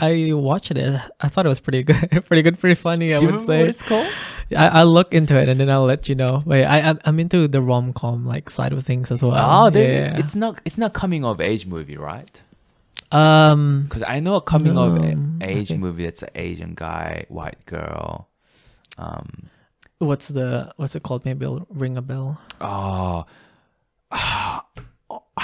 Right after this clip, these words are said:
Speaker 2: can't remember the name of it, but the main girl was Hailee Stein-, S-,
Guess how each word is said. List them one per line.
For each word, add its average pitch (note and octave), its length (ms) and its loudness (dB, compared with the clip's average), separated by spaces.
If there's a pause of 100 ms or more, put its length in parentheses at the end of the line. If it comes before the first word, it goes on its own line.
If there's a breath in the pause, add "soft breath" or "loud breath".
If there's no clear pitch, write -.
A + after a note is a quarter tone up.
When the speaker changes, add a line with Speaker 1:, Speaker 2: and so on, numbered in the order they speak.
(120)
Speaker 2:
can't D#3 160 -2
remember C3 240 0
the G#2 100 2
name G#2 300 0
of C#3+ 160 2
it, D3+ 220 2
but G2+ 360 2 (640)
the F#2+ 260 4
main A#2+ 520 0
girl G#2+ 400 4
was G2 200 -2
Hailee A#2+ 420 -4
Stein-, G#2+ 600 -8
S-, - 240 -18